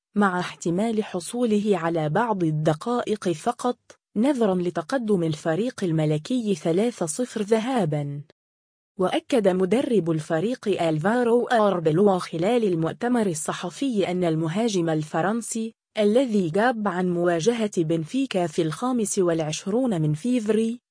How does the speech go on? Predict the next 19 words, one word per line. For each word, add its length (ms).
مستعد 600
للمشاركة 1080
في 160
اللقاء، 560
مع 320
إمكانية 840
منحه 560
بعض 360
الوقت 460
للمشاركة 1080
قبل 400
درب 320
الدوري 640
ضد 320
أتلتيكو 720
مدريد 480
يوم 320
الأحد 500
المقبل. 640